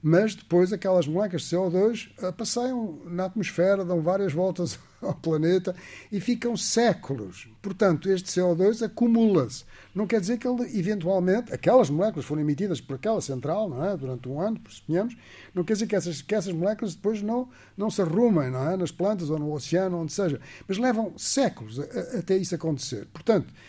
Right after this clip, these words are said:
para a nossa escala de tempo, é como se o C O dois que nós emitimos fica na atmosfera, acumula-se na atmosfera. Bom,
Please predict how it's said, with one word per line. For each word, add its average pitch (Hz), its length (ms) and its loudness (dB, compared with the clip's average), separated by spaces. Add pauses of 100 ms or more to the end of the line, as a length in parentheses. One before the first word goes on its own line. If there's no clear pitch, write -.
(220)
para 165 500 8
a 151 40 4
nossa 190 280 0
escala 147 400 2
de - 80 -8
tempo, 160 500 2 (520)
é 170 160 0
como 202 580 6 (220)
se 214 680 2 (260)
o 214 160 -2
C - 140 2
O 202 100 4
dois 233 160 6
que 165 60 -2
nós 175 140 2
emitimos 196 460 2 (100)
fica 202 360 0
na 220 80 -2
atmosfera, 202 500 -4
acumula-se 170 720 8
na 175 80 0
atmosfera. 135 520 -8 (260)
Bom, 143 260 0